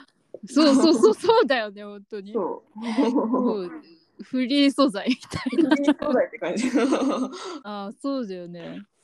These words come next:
Speaker 2: そう。
Speaker 1: あ、いいじゃん。
Speaker 2: 不思議な感じ。
Speaker 1: しかもさ、そんなに、なんか、めちゃめちゃ珍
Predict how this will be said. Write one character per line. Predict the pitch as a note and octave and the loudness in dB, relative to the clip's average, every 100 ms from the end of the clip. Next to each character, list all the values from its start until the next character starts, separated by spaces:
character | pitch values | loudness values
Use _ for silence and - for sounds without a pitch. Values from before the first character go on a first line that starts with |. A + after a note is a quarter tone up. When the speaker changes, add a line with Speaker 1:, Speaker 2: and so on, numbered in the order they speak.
| _ | _
Speaker 2:
そ | - C3+ | -14 -14
う。 | - _ _ _ | -14 _ _ _
Speaker 1:
あ、 | G3 | -8
い | - - | -8 -4
い | B3 A3 | 0 0
じ | E3 | -2
ゃ | - | -10
ん。 | |
Speaker 2:
不 | - C4 | -12 -10
思 | |
議 | B3 B3 | -8 -8
な | B3 | -10
感 | B3+ A#3 A3+ | -12 -12 -12
じ。 | A3 - _ _ _ _ _ _ _ _ | -14 -18 _ _ _ _ _ _ _ _
Speaker 1:
し | - | 0
か | F#4 | 2
も | A3 | 2
さ、 | G3+ G#3+ G3 | 0 -2 -2
そ | G3 C4 | -2 0
ん | B3+ | 0
な | C4 | 2
に、 | B3 B3+ B3 - _ - | 2 0 -2 -8 _ -16
な | |
ん | |
か、 | G#3+ | -6
め | G3 G#3+ | 0 0
ち | G#3+ | 2
ゃ | D4 | 2
め | D4+ | 2
ち | D4+ | 2
ゃ | |
珍 | C#4+ | 2